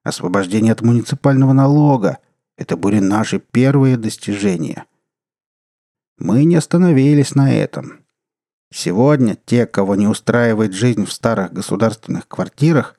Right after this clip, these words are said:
могут купить собственные дома. Им полагается беспроцентная ссуда, которую можно не возвращать,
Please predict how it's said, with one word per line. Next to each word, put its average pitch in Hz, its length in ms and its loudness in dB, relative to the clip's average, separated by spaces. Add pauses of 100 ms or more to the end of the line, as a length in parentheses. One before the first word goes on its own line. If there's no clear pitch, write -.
(260)
могут - 320 -6
купить - 320 -2
собственные 151 560 2
дома. 156 480 0 (520)
Им 101 180 -2
полагается 107 640 0
беспроцентная 123 920 -2
ссуда, 160 540 -2 (280)
которую 107 400 -2
можно 135 280 2
не 147 120 4
возвращать, 165 640 0